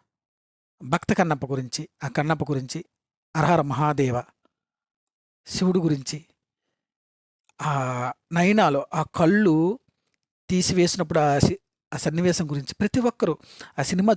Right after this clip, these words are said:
చూస్తే చాలా చాలా బాగుంటుంది. So, ఈ సినిమాలో వచ్చేసరికి హీరోయిన్ ప్రీతి ముకుంద్ అనుకుంటా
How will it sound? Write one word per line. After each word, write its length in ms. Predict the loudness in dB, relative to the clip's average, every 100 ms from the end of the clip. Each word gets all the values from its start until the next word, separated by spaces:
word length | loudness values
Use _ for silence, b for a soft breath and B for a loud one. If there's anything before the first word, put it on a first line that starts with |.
| 2
చూస్తే 360 | -2 2 2 2 -2
చాలా 160 | -2 0
చాలా 140 | 0
బాగుంటుంది. 680 | 2 2 2 0 -2 0 -2 B B B B B -4
So, 280 | 0 2 2
ఈ 120 | 2
సినిమాలో 720 | 2 4 6 6 4 2 -2 -10 B B B _ -6
వచ్చేసరికి 420 | -4 0 0 0 0
హీరోయిన్ 400 | 4 4 2 -4 _ _ _ _
ప్రీతి 300 | 0 2 2
ముకుంద్ 340 | 0 0 0
అనుకుంటా 380 | -2 -4 -8